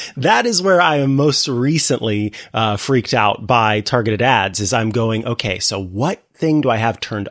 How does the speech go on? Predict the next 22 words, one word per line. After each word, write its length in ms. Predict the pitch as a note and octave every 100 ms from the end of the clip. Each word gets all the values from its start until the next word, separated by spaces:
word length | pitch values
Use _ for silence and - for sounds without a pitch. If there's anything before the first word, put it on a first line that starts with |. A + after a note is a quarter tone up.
| -
off, 640 | D3 D3 C#3+ - - - -
or 100 | A#2
what 180 | D3+
thing 200 | E3+ D3
is 200 | D3 A#2
turned 280 | - A#2+ G#2+ -
on 380 | D3 D#3 C3 A#2
that 100 | A2
is 120 | G#2+
causing 420 | - A#2+ G#2 A2
this 160 | G#2 -
issue 540 | C3+ C#3+ - A2 G2 G2 - -
where 480 | G#2 A2+ G#2+ G#2 G#2
these 220 | A2+ G#2
targeted 340 | - A#2+ A2 G#2+
ads 300 | A2 G#2+ G2
are 60 |
getting 260 | F#2 G#2 G2
through 280 | - A#2 G#2+
to 140 | -
me?" 260 | F#2 G2 - - - - -
Um, 540 | C3+ C3+ A#2 G#2+ G2